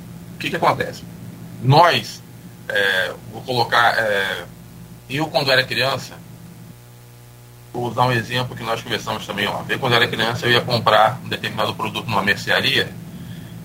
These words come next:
e como que funcionava isso? Eu chegava lá, eu pe-, eu, primeiro que eu tinha que ir até o local,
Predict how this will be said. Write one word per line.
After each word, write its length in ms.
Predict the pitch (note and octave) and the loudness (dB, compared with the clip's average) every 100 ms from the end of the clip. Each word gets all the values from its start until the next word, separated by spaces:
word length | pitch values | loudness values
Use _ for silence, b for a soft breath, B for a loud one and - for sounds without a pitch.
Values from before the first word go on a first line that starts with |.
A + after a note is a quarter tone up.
| - | -8
e 760 | G2+ G#2+ G#2+ - - F2+ G#2 G2+ | -2 0 2 0 0 -2 -2 -4
como 240 | - F3 F#3 | 2 2 4
que 140 | - E3 | -2 -4
funcionava 540 | D#3+ - C3 B2+ G#2 | -4 2 4 6 4
isso? 200 | G2 G#2 | -4 -6
Eu 40 | |
chegava 340 | - A#2 A#2 A2+ | -6 0 2 4
lá, 300 | G#2 B2 - - - - - | 6 4 0 -12 -18 -18 -16
eu 80 | - | -14
pe-, 180 | - - | -12 -8
eu, 120 | A#2 - - | -8 -8 -8
primeiro 260 | C3+ D3 - | -2 -2 0
que 60 | |
eu 40 | D3+ | -2
tinha 160 | C3+ | -2
que 60 | - | 0
ir 40 | |
até 120 | - | 2
o 60 | C3 | 4
local, 420 | A2+ - - - | 2 2 0 -2